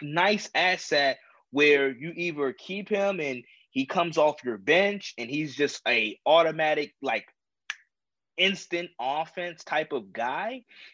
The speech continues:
or you use him as trade bait and you leverage him. Um, I, I just think there's so many ways Minnesota can go. I always say this about the N B A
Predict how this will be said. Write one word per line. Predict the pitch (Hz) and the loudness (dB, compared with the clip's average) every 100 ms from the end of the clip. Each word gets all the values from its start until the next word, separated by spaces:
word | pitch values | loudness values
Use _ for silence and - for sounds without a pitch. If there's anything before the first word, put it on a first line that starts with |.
| _ - | _ -2
or | 254 285 | 0 0
you | 247 | -4
use | 147 165 254 254 | -6 -4 -4 -2
him | 185 160 175 202 139 | -2 0 -2 -2 0
as | 151 - | 0 0
trade | - - 113 123 147 | -6 0 2 2 4
bait | 156 185 233 - | 2 2 0 0
and | 160 | 0
you | 175 214 | 0 2
leverage | 202 254 240 156 | 4 4 0 -4
him. | 107 90 - - - - | -6 -8 -12 -20 -20 0
Um, | 151 151 147 139 135 - | 4 6 6 2 -8 -6
I, | - - - | -6 -6 -2
I | - | -2
just | 196 220 - | -2 -8 -6
think | 220 208 | -8 -2
there's | 202 185 | -2 -2
so | - 240 | -4 -6
many | 285 214 | -6 -8
ways | 107 123 151 190 175 | -4 0 0 -2 -4
Minnesota | 190 190 202 196 | -4 -2 -2 -2
can | 196 202 | -4 0
go. | 202 226 247 _ - _ - | 2 2 -2 _ -20 _ 0
I | 220 | 4
always | 254 320 339 294 - | 6 4 2 -4 -2
say | 190 | 0
this | 170 151 | -2 -2
about | 127 117 | -2 -2
the | 98 | -4
N | 107 | -8
B | 95 101 | -6 -4
A | 101 95 90 | -2 -2 -4